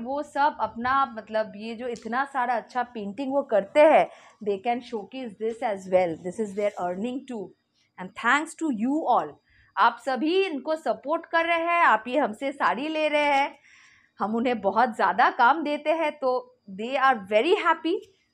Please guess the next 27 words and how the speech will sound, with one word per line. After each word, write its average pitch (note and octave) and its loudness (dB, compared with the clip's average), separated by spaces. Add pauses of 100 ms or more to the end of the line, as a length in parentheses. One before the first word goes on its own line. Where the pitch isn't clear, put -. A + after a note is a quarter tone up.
because A3+ -4
they A#3+ -4
are B3 -2
giving G#3+ -10 (320)
lots C#4+ 0
and A#3+ -8
lots G3+ -2
of F3 -14 (120)
work F#3+ -4 (160)
now। C#3+ -18 (1600)
अच्छा, - -20
नेक्स्ट F3+ -8
वाला E3 0 (120)
डिज़ाइन A3+ -6
देखिए, D#4+ -8 (340)
सभी C4+ 0
का E4+ 4
डिज़ाइन A#3+ 0
डिफरेंट C#4 -12
है, F4 -2
थोड़ा B4 -2
सा C#4 -6
डिफरेंट D#4+ -14
है, F4 -2 (140)
पैटर्न्स A3 -8
डिफरेंट E4 -14
है, F4+ -4